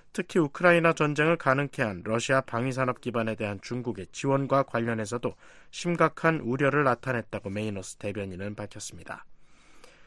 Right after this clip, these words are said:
레트너 차관보는 또 미국이 타이완 관계법, 세 건의 미중 공동성명,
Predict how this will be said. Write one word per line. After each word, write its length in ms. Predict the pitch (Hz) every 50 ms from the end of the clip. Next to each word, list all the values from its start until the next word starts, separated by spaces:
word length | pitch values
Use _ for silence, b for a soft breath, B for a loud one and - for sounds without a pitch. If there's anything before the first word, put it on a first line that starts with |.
| b b b b b b b b
레트너 380 | 123 123 - - 160 156 165 160
차관보는 560 | - 165 156 151 151 147 135 151 147 160 156 -
또 220 | 180 139 98 87 117
미국이 400 | 120 135 143 151 147 139 165 160 -
타이완 440 | - 147 180 185 185 180 175 170 160
관계법, 560 | - 131 120 117 131 123 - - - - - b b b b b b
세 220 | - - 170 165
건의 360 | 165 - 156 143 143 156 151 117
미중 340 | 110 117 120 156 156 156
공동성명, 720 | 139 - 120 127 131 139 143 143 131 135 123 107 90 80